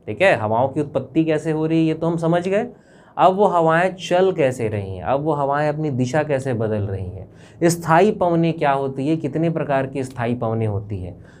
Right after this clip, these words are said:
और इन स्थायी पवनों की दिशाएं क्या होती हैं, ठीक है। तो ये सारी चीज़ों को हम देखते हैं, इससे भी ढेर सारे क्वेश्चन एग्जाम में बनते हैं। तो चलिए फटाफट, फटाफट हम अपने पृथ्वी का एक स्ट्रक्चर बनाते हैं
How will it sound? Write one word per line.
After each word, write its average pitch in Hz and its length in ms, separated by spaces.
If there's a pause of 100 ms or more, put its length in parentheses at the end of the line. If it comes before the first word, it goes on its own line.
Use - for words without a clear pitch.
और 180 180
इन 208 200
स्थायी 180 300
पवनों 143 320
की 180 160
दिशाएं 135 540 (340)
क्या 131 140
होती 98 340
हैं, 92 200 (380)
ठीक 107 120
है। 214 120 (380)
तो 127 60
ये 156 120
सारी 156 240
चीज़ों 151 320
को 147 60
हम 151 160
देखते 147 300
हैं, 170 100
इससे 147 320
भी 151 100
ढेर 139 180
सारे 139 220
क्वेश्चन 139 380
एग्जाम 131 300
में 135 160
बनते 131 300
हैं। 175 120
तो 143 80
चलिए 143 420 (400)
फटाफट, 143 460 (160)
फटाफट 135 380
हम 139 80
अपने 135 200
पृथ्वी 131 300
का 143 120
एक 139 140
स्ट्रक्चर 127 440
बनाते 135 360
हैं 139 240